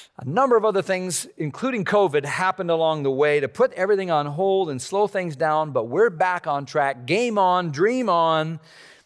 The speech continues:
It's exciting because there's so many people that just live within a few miles of that campus who have no relationship with Jesus, no connection to God-centered community.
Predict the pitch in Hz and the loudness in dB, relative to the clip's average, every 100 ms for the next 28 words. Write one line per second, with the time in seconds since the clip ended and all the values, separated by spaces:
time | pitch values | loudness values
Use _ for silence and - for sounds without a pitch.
0 | - 147 - 139 - 208 196 202 170 156 | -6 -4 -2 -4 -2 0 2 2 0 -2
1 | 160 - 156 127 139 127 - 175 202 202 | -6 -2 -2 -2 -4 -6 -4 -2 -2 -4
2 | 208 - 143 135 110 - - 131 143 190 | -10 -10 -12 -10 -10 -10 -6 -6 -4 -6
3 | 196 185 185 156 151 147 123 - - 277 | -6 -8 -8 -6 -10 -8 -10 -10 -12 -10
4 | 262 220 214 160 120 107 165 202 - 139 | -6 -2 -2 -2 -6 -8 -10 -12 -10 -10
5 | 131 - 117 - - _ _ _ _ _ | -10 -14 -16 -20 -20 _ _ _ _ _
6 | _ - 190 165 220 247 233 233 202 170 | _ 0 0 2 0 0 -2 -4 -2 -2
7 | 175 170 160 156 - 127 - 113 104 92 | -4 -10 -14 -14 -14 -16 -12 -12 -12 -14
8 | 139 170 220 233 233 226 - - _ _ | -8 0 2 4 2 -4 -18 -20 _ _
9 | _ - 190 180 175 - 151 - 139 107 | _ -2 0 0 -2 -6 -10 -10 -12 -6
10 | 143 143 123 151 135 123 - 123 117 113 | -4 -4 -6 -8 -8 -8 -10 -10 -8 -10
11 | 110 107 101 | -12 -12 -14